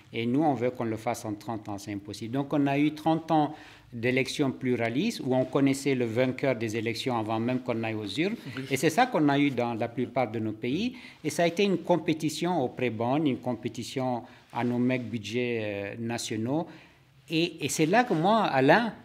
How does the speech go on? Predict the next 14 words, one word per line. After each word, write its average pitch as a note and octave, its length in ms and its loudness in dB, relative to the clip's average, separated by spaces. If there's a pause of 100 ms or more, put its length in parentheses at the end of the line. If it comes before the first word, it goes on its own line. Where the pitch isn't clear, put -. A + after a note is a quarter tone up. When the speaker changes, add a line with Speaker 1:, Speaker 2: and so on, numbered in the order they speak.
(140)
Speaker 1:
et G#2+ 380 -8
je, A2+ 260 -6
je, A#2 200 -6
je G#2+ 100 -4
profite B2+ 480 -4
de, G#2+ 300 -2
de G#2+ 140 -8
ce - 120 -6
plateau E3 480 -2 (520)
pour, D3+ 220 4
euh, B2 300 2 (160)
pour D3 220 2 (260)
mon, C#3 260 4 (180)
mon, C3+ 380 2